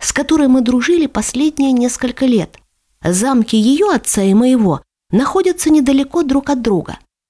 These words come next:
Несмотря на относительное родство, между папашами особой любви нет,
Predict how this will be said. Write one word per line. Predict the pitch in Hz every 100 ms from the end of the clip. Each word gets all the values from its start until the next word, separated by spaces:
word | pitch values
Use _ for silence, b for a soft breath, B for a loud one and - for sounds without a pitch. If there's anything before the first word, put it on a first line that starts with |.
| _ _ -
Несмотря | 226 226 233 233 262
на | 233 202
относительное | 202 214 240 220 175 175 165
родство, | 196 - - 359 370 _ _ -
между | 330 349 330
папашами | 330 320 359 320 311 311 302
особой | 262 247 - 320 277
любви | 254 233 240 269
нет, | 285 226